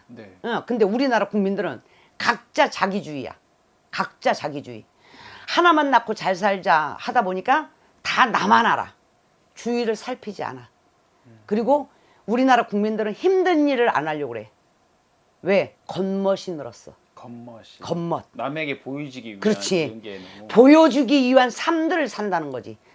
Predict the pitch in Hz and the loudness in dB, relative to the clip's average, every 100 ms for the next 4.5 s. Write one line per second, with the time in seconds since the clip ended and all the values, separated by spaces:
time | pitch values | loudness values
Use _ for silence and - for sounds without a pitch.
0 | - - 120 - 247 285 269 285 269 254 | -8 -2 2 2 4 2 2 -4 -2 -2
1 | 139 139 135 147 - _ 160 220 294 339 | -2 -4 -8 -12 -18 _ -2 0 2 0
2 | 330 320 285 - 190 208 214 202 185 170 | 0 0 -2 -2 -2 0 0 -2 -4 -4
3 | 151 - 233 294 359 _ _ _ _ _ | -6 -8 -8 -6 -8 _ _ _ _ _
4 | 226 - 254 269 | -6 -2 0 0